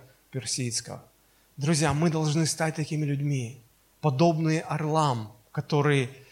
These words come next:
переносят свое сражение с того уровня, где они не имеют достаточно сил для победы, туда, где проблемы, где их враги беспомощны, а они,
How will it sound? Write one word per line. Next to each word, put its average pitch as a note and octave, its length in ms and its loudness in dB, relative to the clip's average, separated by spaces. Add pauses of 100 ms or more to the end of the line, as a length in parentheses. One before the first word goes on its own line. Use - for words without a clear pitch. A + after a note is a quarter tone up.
(500)
переносят G3 600 6
свое C#3 320 0
сражение D3+ 840 0 (340)
с - 380 0
того E3+ 360 4
уровня, D#3 420 4
где C#3 480 4 (680)
они F#3 260 4
не G#3+ 220 4
имеют E3+ 460 4
достаточно C3+ 600 0
сил C3 280 0
для B2+ 140 0
победы, C#3 460 0 (300)
туда, F#3+ 540 6 (340)
где C#3 220 6
проблемы, E3 760 4
где D3 140 6
их D#3+ 140 2
враги E3+ 340 6
беспомощны, D3 1000 4
а C#3+ 220 6
они, D#3+ 520 2